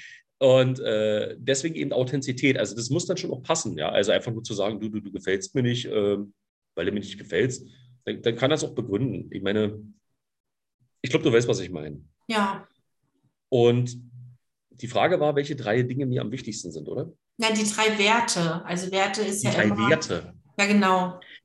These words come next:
Speaker 1: Ja gut, ich meine, Familie, Freunde, weiß ich nicht, ob man das als Wert so beziffern könnte,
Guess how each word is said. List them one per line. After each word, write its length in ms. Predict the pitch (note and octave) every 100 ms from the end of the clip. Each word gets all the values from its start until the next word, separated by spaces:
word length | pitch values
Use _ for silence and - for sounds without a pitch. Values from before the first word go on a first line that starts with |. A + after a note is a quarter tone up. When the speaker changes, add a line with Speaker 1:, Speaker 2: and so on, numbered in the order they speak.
| -
Speaker 1:
Ja 100 | A2+
gut, 240 | D#3+ E3 - -
ich 100 | G#2+
meine, 160 | B2 -
Familie, 540 | C3 A#2+ D#3+ A3 G#3
Freunde, 600 | - A2 D3+ G3+ F#3+ - -
weiß 240 | - C3+ E3
ich 60 | F3+
nicht, 80 | D#3
ob 80 |
man 120 | C#3+ B2
das 120 | C#3
als 260 | A2 - F#2+
Wert 280 | A#2+ C3+ C3+
so 180 | A#2 A2
beziffern 500 | G2+ - G#3 A#3 A#2
könnte, 400 | - - -